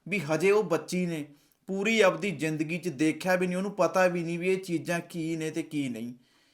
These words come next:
ਤੁਸੀਂ ਉਹਦੇ ਨਾਲ ਇਹੋ ਜਿਹੀਆਂ ਹਰਕਤਾਂ ਕਰਦੇ ਹੋ, ਮਾੜੀ ਮੋਟੀ ਸ਼ਰਮ ਆਉਣੀ ਚਾਹੀਦੀ ਹੈ ਯਾਰ ਤੁਹਾਨੂੰ।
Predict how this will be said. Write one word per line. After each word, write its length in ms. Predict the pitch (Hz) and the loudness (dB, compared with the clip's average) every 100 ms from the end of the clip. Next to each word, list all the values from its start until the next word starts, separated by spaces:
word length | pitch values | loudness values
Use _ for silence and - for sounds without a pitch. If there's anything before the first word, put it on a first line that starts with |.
| _ _ _ _ _ - | _ _ _ _ _ -4
ਤੁਸੀਂ 240 | 165 156 | 0 2
ਉਹਦੇ 160 | 180 196 | 2 2
ਨਾਲ 100 | 165 | 2
ਇਹੋ 60 | |
ਜਿਹੀਆਂ 180 | 160 170 | 2 0
ਹਰਕਤਾਂ 380 | 151 139 147 143 | -2 -4 -4 -4
ਕਰਦੇ 280 | 139 127 131 | -4 -6 -8
ਹੋ, 60 | 143 | -10
ਮਾੜੀ 420 | 139 170 233 247 | 2 6 6 4
ਮੋਟੀ 300 | 202 190 196 | 0 -2 -4
ਸ਼ਰਮ 360 | - 170 165 180 | 0 4 4 2
ਆਉਣੀ 160 | 170 151 | -2 0
ਚਾਹੀਦੀ 360 | 147 139 131 | -2 -2 -4
ਹੈ 60 | 127 | -4
ਯਾਰ 140 | 123 | -4
ਤੁਹਾਨੂੰ। 340 | 123 131 120 | -6 -12 -14